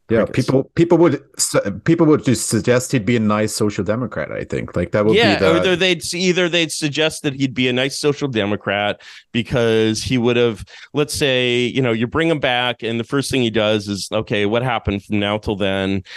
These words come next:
Speaker 2: And he'd look at what happened till now till then, and he'd basically be like, "Ah, I see. We've learned so many things about human beings. We've learned that everyone is created equal and we're all the same inside. And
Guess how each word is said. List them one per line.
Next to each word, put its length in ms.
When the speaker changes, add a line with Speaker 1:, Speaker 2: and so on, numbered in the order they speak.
Speaker 2:
And 120
he'd 100
look 200
at 80
what 140
happened 360
till 140
now 220
till 160
then, 380
and 180
he'd 140
basically 460
be 160
like, 340
"Ah, 280
I 120
see. 380
We've 220
learned 240
so 180
many 180
things 400
about 360
human 300
beings. 640
We've 140
learned 400
that 440
everyone 380
is 100
created 340
equal 680
and 420
we're 140
all 100
the 80
same 360
inside. 640
And 280